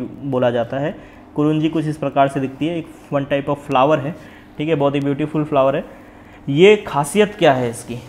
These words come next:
तो ये वेस्टर्न घाट्स में specifically सोला forest में ज़्यादा पाई जाती है। और ये खास क्या है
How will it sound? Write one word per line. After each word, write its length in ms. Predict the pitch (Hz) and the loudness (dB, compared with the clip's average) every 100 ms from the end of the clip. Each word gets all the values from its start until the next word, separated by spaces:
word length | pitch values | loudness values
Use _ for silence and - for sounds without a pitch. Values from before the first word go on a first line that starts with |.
| - | 0
तो 60 | |
ये 160 | 160 185 | 2 2
वेस्टर्न 420 | 147 139 - 190 | 2 0 0 0
घाट्स 340 | 165 156 156 | 2 2 2
में 120 | 175 185 | -2 -2
specifically 540 | - 143 160 160 170 | -2 -4 -4 -2 -4
सोला 300 | 160 151 160 | -2 0 0
forest 360 | 160 151 147 151 | 0 -2 -2 -4
में 100 | 139 | 2
ज़्यादा 240 | 131 139 | 4 4
पाई 220 | 135 131 | 2 0
जाती 260 | 127 127 156 | 0 -2 -2
है। 60 | |
और 160 | 170 139 | 0 0
ये 460 | 135 127 165 185 190 | -2 0 0 0 -4
खास 420 | - 143 156 - | 0 2 2 -4
क्या 160 | 165 160 | -2 0
है 200 | 165 185 | 0 -4